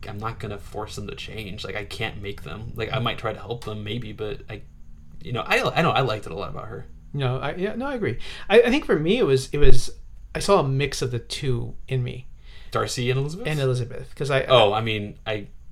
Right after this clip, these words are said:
Speaker 1: when I was younger, I was definitely Darcy. <laughs>
Speaker 2: No, me too. De-, ve-, very much in my twenties, I was, I was thinking, like,
Speaker 1: I was thinking high school. <laughs>
Speaker 2: Oh, okay, for me, it was very much in my twenties. That, that's when I, I remember, and, and, and I really resonated with him in regards to the social awkwardness, like,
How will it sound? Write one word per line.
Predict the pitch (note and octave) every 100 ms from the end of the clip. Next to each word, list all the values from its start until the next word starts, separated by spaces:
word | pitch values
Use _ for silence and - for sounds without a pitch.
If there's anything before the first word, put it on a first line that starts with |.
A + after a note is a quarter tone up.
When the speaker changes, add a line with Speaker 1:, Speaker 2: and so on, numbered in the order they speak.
| -
Speaker 1:
when | C3
I | C#3+
was | C#3 B2
younger, | A#2 G#2+
I | G2
was | G2
definitely | G#2 - -
Darcy. | - - - - - - - - -
<laughs> | G3+
Speaker 2:
No, | G#3 G3 F#3+
me | G#3+
too. | G#3+ F3+ B2+
De-, | D#3+
ve-, | F3+ G3+ E3+
very | C3 B2+ - E3 F#3
much | F3 D#3+
in | D3+
my | C3+
twenties, | B2+ B2+ A2+ G#2+ B2+
I | C3
was, | B2+ A#2+ A#2 A#2+ - C3+
I | C#3
was | B2+
thinking, | - C3 B2+
like, | A#2+ A2+
Speaker 1:
I |
was | A2+
thinking | B2+ A2+
high | G2+
school. | G2+ G#2+ G2+ -
<laughs> |
Speaker 2:
Oh, | A#3 D#3 D#3 D#3 D3+
okay, | - -
for | D#3+
me, | F#3+
it | B3
was | G#3+
very | C#3 D#3+
much | D#3+
in | B2+
my |
twenties. | A#2 C3+ B2
That, | C#3+ D#3
that's | D#3+ F3
when | G#3 E3+
I, | D3+ C3+ C3 - - - - -
I | E3+
remember, | F#3+ F3 E3 D#3+ D#3
and, | F3 F3+
and, | G3 F#3
and | F#3+ F3
I |
really | D#3+ G3 A#3+ A3
resonated | D3+ D#3 D#3+ D3 C#3
with | C#3 C#3
him | C3
in | B2+ B2+
regards | B2+ B2+ B2+ -
to | - C#3 B2+ B2 A#2+ A#2+ A#2+ -
the | A#2+
social | - B2 C3+ -
awkwardness, | B2 C#3 C3+ - F3+ F3
like, | C3+ C3+